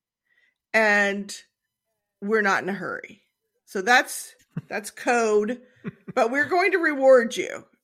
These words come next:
Speaker 1: But this isn't gonna, you're not gonna turn this table for a bit, you know? And I don't think they expect it to. And so you're sitting outside, cold drinks, you got a,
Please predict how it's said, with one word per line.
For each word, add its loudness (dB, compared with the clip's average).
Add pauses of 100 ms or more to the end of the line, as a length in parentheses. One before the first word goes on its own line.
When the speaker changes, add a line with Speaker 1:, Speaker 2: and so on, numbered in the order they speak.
Speaker 1:
But 0
this -4
isn't -2
gonna, 0
you're -4
not 0
gonna -4
turn -6
this -6
table -6
for -14
a -12
bit, -12 (120)
you -2
know? -4
And -4
I 2
don't 0
think -6
they -4
expect -12
it -20 (440)
to. -12 (500)
And -2
so -4
you're -2
sitting -6
outside, -2 (1400)
cold -2
drinks, -4
you -20
got -2
a, -4